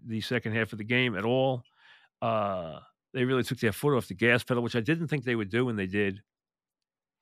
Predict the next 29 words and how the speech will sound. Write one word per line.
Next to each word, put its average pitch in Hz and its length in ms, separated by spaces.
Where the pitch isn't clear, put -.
Uh, 113 180
but 120 340
those 127 220
were 117 100
the - 40
two, 113 420
and, 104 440
uh, 95 320
so 117 160
it 113 40
went 113 180
four 120 220
and 110 100
two 117 100
overall. 113 340
We'll 110 100
get 104 160
to 107 80
that 101 140
a 92 40
little 101 220
later. 95 200
Now, 120 200
Tampa 143 360
Bay 135 400
and 123 160
Detroit 123 440
on 107 160
Sunday. 107 480